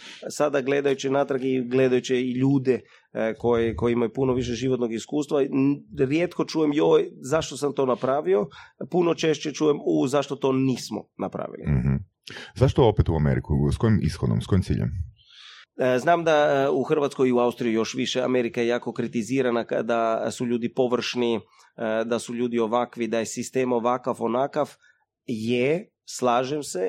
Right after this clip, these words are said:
Speaker 1: bio tamo i, e, e, u školi i na fakultetu, e, znam taj mentalitet, ali dalje sam uvjeren, e,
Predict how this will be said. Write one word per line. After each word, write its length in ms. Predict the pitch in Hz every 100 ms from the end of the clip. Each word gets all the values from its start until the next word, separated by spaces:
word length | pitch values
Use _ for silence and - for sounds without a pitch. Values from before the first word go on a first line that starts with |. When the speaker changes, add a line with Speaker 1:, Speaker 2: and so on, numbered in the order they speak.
| 240 _
Speaker 1:
bio 340 | 117 131 156
tamo 360 | 160 170 165 170 175 - -
i, 220 | 143 139
e, 80 | -
e, 280 | 131 123 135 120
u 160 | 120 120
školi 480 | - 135 131 120 127
i 60 |
na 120 | 123 117
fakultetu, 720 | 120 113 104 139 - 170 135 - _ _
e, 140 | 117
znam 360 | 110 131 156 156
taj 140 | 147
mentalitet, 720 | 135 135 127 120 117 - 165 180 -
ali 240 | 147 143
dalje 320 | 127 147 160 156
sam 220 | 151 139
uvjeren, 540 | 139 120 139 151 156
e, 60 | 147